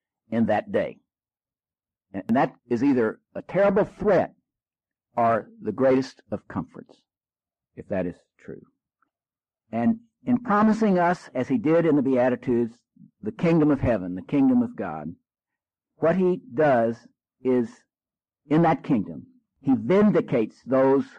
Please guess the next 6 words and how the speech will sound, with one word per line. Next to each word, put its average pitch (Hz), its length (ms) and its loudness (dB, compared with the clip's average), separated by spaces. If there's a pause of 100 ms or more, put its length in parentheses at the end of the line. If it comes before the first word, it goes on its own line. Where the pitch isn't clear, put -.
(300)
who 135 360 2 (220)
unjustly 117 880 0
suffer - 680 -4 (160)
in 98 180 -2
the 90 80 0
world. 85 400 -8